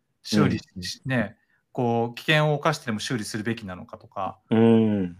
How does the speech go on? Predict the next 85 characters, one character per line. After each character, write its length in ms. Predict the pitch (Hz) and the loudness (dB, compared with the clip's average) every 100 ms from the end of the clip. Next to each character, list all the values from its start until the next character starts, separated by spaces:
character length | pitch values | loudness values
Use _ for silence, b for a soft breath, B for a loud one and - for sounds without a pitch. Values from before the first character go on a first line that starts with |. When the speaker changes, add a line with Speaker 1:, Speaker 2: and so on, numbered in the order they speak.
| 147 | -2
Speaker 1:
イ 60 | |
レ 160 | 135 156 | 0 2
ギ 60 | |
ュ 20 | 175 | 6
ラ 180 | 185 | 4
ー 20 | 180 | 4
ケ 180 | 190 | 2
ー 40 | 180 | 0
ス 160 | - | 0
な 60 | 110 | -4
の 80 | 104 | -4
か 100 | 110 | -2
な 140 | 120 | -2
と 120 | 120 117 | -2 -6
思 200 | 131 131 | -2 0
う 40 | |
の 100 | 117 | 0
と、 300 | 117 135 139 | -2 -8 -2
あ 80 | 214 | -4
と 120 | 214 | 0
は 140 | 202 135 | 4 4
リ 160 | 180 | 6
ア 80 | 208 | 4
ル 80 | 170 | 4
に 140 | 123 | 2
あ 60 | 120 | 2
る 80 | 117 | 0
の 100 | 95 | -6
は 80 | 98 | -12
さ、 320 | - 95 95 _ b b b b b | -6 -6 -6 _ b b b b b
あ 140 | 123 | -4
の、 180 | 120 113 | 0 0
動 220 | 123 180 | 2 2
物、 400 | 185 190 196 226 _ _ | 2 -2 -6 -8 _ _
自 100 | 151 | -8
分 200 | 143 156 | -2 2
が 140 | 156 151 | 2 2
そ 100 | 156 | 0
の、 360 | 151 147 156 202 | 0 -2 -4 -10
の 380 | 170 165 147 139 | -12 -6 -6 -2
ペ 120 | 180 | -2
ッ 100 | - | -2
ト 100 | 113 | -8
が 100 | 92 | -6
さ、 300 | 107 90 - _ _ - 151 - | -6 -6 -8 _ _ -18 -18 -12
車 300 | 151 147 147 | -6 0 0
と 100 | 151 | 0
ぶ 100 | 139 | -8
つ 80 | - | -4
か 100 | 143 | -4
っ 60 | |
た 100 | - | 0
ら 60 | 113 | -2
そ 80 | 110 | -2
れ 80 | |
器 140 | 110 190 | -8 -6
物 180 | 202 - | -6 -6
破 100 | 107 | -8
損 160 | 117 | -6
に 40 | 110 | -4
な 60 | |
っ 40 | 107 | -4
ち 80 | |
ゃ 20 | - | -8
う 40 | |
ん 20 | |
だ 40 | - | -12
よ 180 | 147 160 | -12 -12
ね。 60 | _ _ _ _ | _ _ _ _
Speaker 3:
あ 220 | 123 117 110 | 6 8 8
ー、 40 | |
は 100 | 113 | 6
い、 80 | - | 0
は 100 | 95 | -4
い、 40 | |
は 100 | 90 | -8
い、 40 | 85 | -12
は 120 | - | -14
い、 80 | - | -20
は 60 | - | -20
い。 80 | - | -20
Speaker 1:
っ 340 | - _ _ | -20 _ _
て 100 | - | -2
い 140 | 170 165 | 2 4
う 520 | 160 151 160 120 - | 4 4 2 0 -2